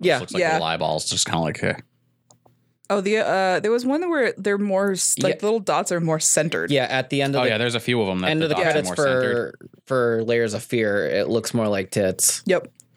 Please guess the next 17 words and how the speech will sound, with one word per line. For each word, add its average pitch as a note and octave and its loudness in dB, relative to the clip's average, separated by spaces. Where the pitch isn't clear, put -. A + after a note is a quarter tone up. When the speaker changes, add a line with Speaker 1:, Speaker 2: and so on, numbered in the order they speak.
Speaker 3:
Thought F#3 -4
that D3+ 2
was - -2
amazing. - -4
Speaker 2:
Yeah. G3 2
Speaker 3:
Yeah, A3 2
that G3+ 2
one. D#3+ -2
Speaker 2:
They're C#3+ 0
bloopers. C3 -2
Speaker 1:
Ah, F#2 0
love G2 0
me G2 0
some F#2 2
bloobs. F2+ 0
Speaker 2:
Same. G#2+ -2
Speaker 1:
<laughs> - -2